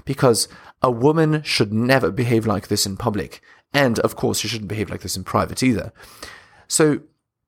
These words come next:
I find it very funny that the caption is "Husband regretting marrying a Karen," because that's exactly right. Most men,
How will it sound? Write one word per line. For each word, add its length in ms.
I 80
find 200
it 60
very 180
funny 440
that 160
the 80
caption 420
is 160
"Husband 340
regretting 460
marrying 320
a 60
Karen," 500
because 400
that's 200
exactly 380
right. 420
Most 400
men, 460